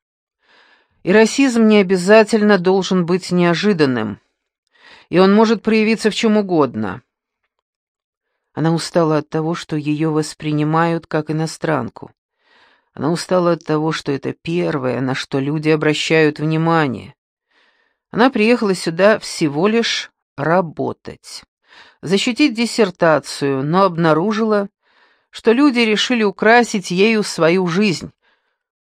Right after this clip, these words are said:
внести немного колорита, как она говорит.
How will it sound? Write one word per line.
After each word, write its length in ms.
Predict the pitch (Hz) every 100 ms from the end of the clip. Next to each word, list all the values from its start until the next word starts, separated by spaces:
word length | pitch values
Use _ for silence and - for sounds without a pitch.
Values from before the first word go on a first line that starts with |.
| _ -
внести 840 | 156 214 269 262 - 311 359 440 -
немного 640 | 196 214 202 208 240 262
колорита, 960 | 262 254 247 247 208 165 151 151 147 143 _ _ _ _
как 200 | 143 151
она 200 | 135 131
говорит. 580 | 135 135 127 101 -